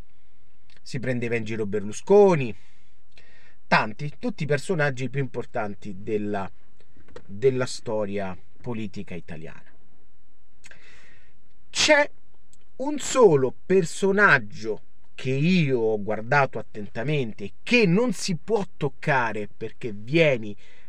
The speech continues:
ehm, totalmente aggredito, in special modo dalle donne, ma anche dagli uomini. C'è un personaggio che è, io lo chiamerei l'intoccabile.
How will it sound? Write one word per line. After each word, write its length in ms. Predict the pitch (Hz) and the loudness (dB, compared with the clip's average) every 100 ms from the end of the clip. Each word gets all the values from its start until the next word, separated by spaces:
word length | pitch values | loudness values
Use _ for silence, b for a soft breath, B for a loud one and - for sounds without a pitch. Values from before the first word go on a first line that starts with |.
| b - | b -6
ehm, 640 | 120 120 117 110 107 104 - - | -2 0 0 0 -2 -2 -4 -4
totalmente 1400 | 269 269 - 220 226 233 262 294 277 - - 269 277 - - - - - - - | -2 0 4 4 4 2 2 2 -2 -4 -4 -2 -2 -2 -6 -6 -6 -6 -4 4
aggredito, 1400 | 196 156 143 208 214 214 175 240 208 - - 123 101 - - - - - - - | 4 4 4 6 8 6 6 4 4 2 0 0 0 -4 -6 -6 -6 -6 -4 -4
in 80 | |
special 440 | 143 214 190 208 220 | 2 4 6 6 8
modo 340 | 320 302 220 | 10 10 10
dalle 240 | 185 170 151 | 10 8 8
donne, 540 | 131 104 95 98 87 - - | 4 4 -2 -6 -6 -6 -6
ma 160 | 254 285 | 6 6
anche 280 | 247 220 202 | 8 6 6
dagli 220 | 156 139 | 4 2
uomini. 480 | 117 107 120 147 196 - b b b b b b b b b | 0 0 -2 -4 -6 -6 b b b b b b b b b
C'è 300 | - - 330 | -2 6 8
un 220 | 208 185 - | 8 6 4
personaggio 960 | 233 220 - 285 208 196 170 220 220 | 2 2 0 2 4 4 2 0 0
che 200 | - 262 | 0 2
è, 240 | 196 147 - - - - - | 4 4 0 -6 -6 -6 0
io 180 | 254 247 | 2 6
lo 120 | 202 | 6
chiamerei 840 | 196 214 262 233 120 101 117 127 - - - - - - | 6 4 4 4 4 0 -2 -4 -6 -6 -6 -6 -6 -2
l'intoccabile. 1400 | 170 151 135 139 139 - - 107 - - - - - | 0 2 2 0 -2 -2 -4 -4 -6 -6 -6 -6 -6